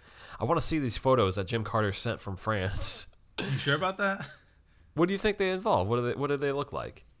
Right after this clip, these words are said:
Speaker 2: I don't know. Who knows?
Speaker 1: Uh, pictures
Speaker 2: Jim
Speaker 1: of his
Speaker 2: Carter's there
Speaker 1: feet
Speaker 2: with
Speaker 1: in the
Speaker 2: his
Speaker 1: sand?
Speaker 2: wife.
Speaker 1: <laughs> Could be.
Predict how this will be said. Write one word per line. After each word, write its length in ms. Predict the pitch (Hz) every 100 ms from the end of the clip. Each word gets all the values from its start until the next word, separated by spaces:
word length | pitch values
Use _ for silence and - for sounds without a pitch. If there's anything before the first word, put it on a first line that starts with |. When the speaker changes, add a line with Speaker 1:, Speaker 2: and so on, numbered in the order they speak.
| _ _ _ _ _ _ _ _
Speaker 2:
I 60 | 101
don't 80 | 107
know. 240 | 135 151 135 - _ _ _ _ _ _ _ -
Who 100 | 127
knows? 480 | 170 196 170 - - -
Speaker 1:
Uh, 40 | - _
pictures 240 | - 139 123
Speaker 2:
Jim 40 | 127
Speaker 1:
of 20 |
his 120 | -
Speaker 2:
Carter's 20 | 156
there 80 | 156
Speaker 1:
feet 40 |
Speaker 2:
with 260 | 151 147 156
Speaker 1:
in 60 |
the 140 | 151 151
Speaker 2:
his 100 | -
Speaker 1:
sand? 200 | - - - - - - _ _ _ _ - _
Speaker 2:
wife. 100 | 143 - - -
Speaker 1:
<laughs> 260 | _ - -
Could 220 | 147 147
be. 280 | 160 98